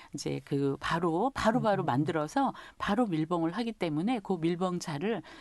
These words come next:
Speaker 1: 이제 한 차를 마시면 이제
Speaker 2: 음.
Speaker 1: 동일한 맛을 느낄 수 있는 게 녹차. 조금 전에 말씀드린 것처럼 보이차는 완전 발효차.
Speaker 2: 네, 상담 전화 받겠습니다. 칠백육십사 국에 육천삼백삼십오 번 전화 주셨습니다.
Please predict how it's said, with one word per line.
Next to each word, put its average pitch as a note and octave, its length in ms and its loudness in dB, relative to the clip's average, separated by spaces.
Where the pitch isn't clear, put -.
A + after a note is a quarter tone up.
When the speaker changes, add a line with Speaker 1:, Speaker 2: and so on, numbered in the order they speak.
Speaker 1:
이제 D#3 480 -4
한 B3+ 260 2
차를 G3+ 320 -2
마시면 E3+ 600 2
이제 C#3+ 140 0
Speaker 2:
음. C3+ 80 -2
Speaker 1:
동일한 F3 500 2
맛을 C3 300 0
느낄 C#3 280 -2
수 - 140 -4
있는 D#3 300 0
게 D4+ 200 0
녹차. E3+ 560 -2
조금 A#3 240 0
전에 G3+ 140 2
말씀드린 C#3+ 560 -2
것처럼 D3+ 440 -4
보이차는 F3+ 960 2
완전 G3+ 600 0
발효차. - 600 -4
Speaker 2:
네, C#3 260 -4
상담 B3 360 -6
전화 C3+ 560 -8
받겠습니다. C#3 760 -12
칠백육십사 C#4+ 680 0
국에 A#3+ 260 -2
육천삼백삼십오 A#3+ 1120 -2
번 G3+ 300 -2
전화 E3 240 -4
주셨습니다. C#3 680 -4